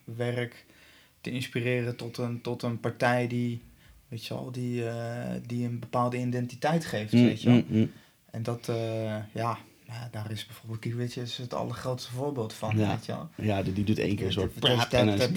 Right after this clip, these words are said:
Speaker 2: meteen
Speaker 1: eh,
Speaker 2: vet.
Speaker 1: wij weten het meteen, maar,
Speaker 2: Ja.
Speaker 1: maar Jan de Schilder, eh,
Speaker 2: Ja.
Speaker 1: die hoort het ook, weet
Speaker 2: Ja.
Speaker 1: je wel. En dat is, dat, dat is echt een soort van,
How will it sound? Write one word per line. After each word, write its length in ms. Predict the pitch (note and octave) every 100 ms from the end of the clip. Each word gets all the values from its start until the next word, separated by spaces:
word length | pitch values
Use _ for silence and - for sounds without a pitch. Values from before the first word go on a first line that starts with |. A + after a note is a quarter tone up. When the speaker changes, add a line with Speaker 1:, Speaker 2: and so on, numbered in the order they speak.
| B2
Speaker 2:
meteen 160 | G#2 G2+
Speaker 1:
eh, 60 |
Speaker 2:
vet. 400 | - G2+ - - A#2
Speaker 1:
wij 220 | D3 E3
weten 280 | C#3+ C3+ B2
het 180 | A#2
meteen, 480 | A#2+ A#2 A#2 A#2+ C3
maar, 360 | B2 A#2+ A#2+ A#2 A#2
Speaker 2:
Ja. 60 | A2+
Speaker 1:
maar 600 | A#2 A#2+ A#2 A2+ A2+ A#2
Jan 260 | B2 B2
de 60 | A#2+
Schilder, 580 | - D3+ D3+ B2 A2+ A2+
eh, 100 | A2+ A#2 A2+ A#2
Speaker 2:
Ja. 40 |
Speaker 1:
die 120 | B2 C3+
hoort 200 | D3 C#3+
het 140 | E3
ook, 260 | F3 C#3+ -
weet 140 | A2+
Speaker 2:
Ja. 60 | G#2+
Speaker 1:
je 60 | B2+
wel. 100 | C3
En 100 | B2+
dat 180 | C3 C3
is, 160 | - B2
dat, 300 | - B2+ - -
dat 240 | B2+ B2 A#2+
is 140 | -
echt 200 | F#2 - -
een 60 |
soort 200 | - -
van, 280 | - B1